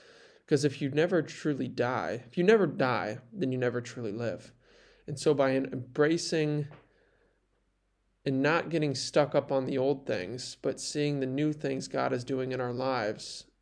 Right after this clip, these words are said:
it opens us up to new life. So I, uh, hope that you guys can walk forward with the awareness of death in your life. Just embrace that and carry that thought with you throughout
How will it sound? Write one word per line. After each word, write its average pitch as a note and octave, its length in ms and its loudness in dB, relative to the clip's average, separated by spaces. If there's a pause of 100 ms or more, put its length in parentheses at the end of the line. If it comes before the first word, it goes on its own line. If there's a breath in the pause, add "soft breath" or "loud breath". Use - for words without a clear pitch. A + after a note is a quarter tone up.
it B2+ 80 0
opens C3+ 380 4
us B2+ 180 -4
up B2+ 200 -4
to B2 100 -10
new B2+ 200 -4
life. F#2 540 -8 (880 soft breath)
So B2 520 6 (360)
I, C3 240 6
uh, B2+ 320 6 (220)
hope F#3 360 4
that - 320 6 (760)
you E3+ 180 0
guys D#3 440 8
can D3 220 -2
walk D3 320 6 (640)
forward E3+ 420 10
with D#3+ 160 6
the D3+ 80 6
awareness D#3 500 6
of C3 140 0
death D3+ 260 8
in D#3 60 4
your D3 120 6
life. E3+ 460 6 (140)
Just D3 280 0
embrace C3 560 2
that D#3 460 4 (300)
and C3 340 0
carry E3 300 4
that D3 320 4
thought C#3+ 240 6
with D3+ 240 2
you D#3+ 80 -2
throughout C#3+ 520 4